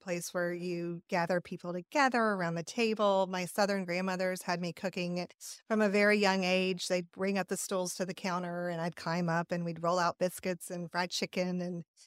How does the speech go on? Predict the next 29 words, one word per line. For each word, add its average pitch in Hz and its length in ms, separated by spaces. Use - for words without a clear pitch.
and 214 140
that's 214 180
what 220 220
you, 208 440
um, 185 400
entertain 220 440
with. - 180
Food 240 240
is 226 180
the 202 100
center 226 480
of 202 240
the 208 80
table, 214 480
but 190 240
it's 175 200
really 196 280
more 175 200
about 165 280
the 170 100
people. 208 480
That's - 300
what 196 180
really 185 260
drew 185 200
me 185 220
to 180 440
catering 202 600
and, 185 400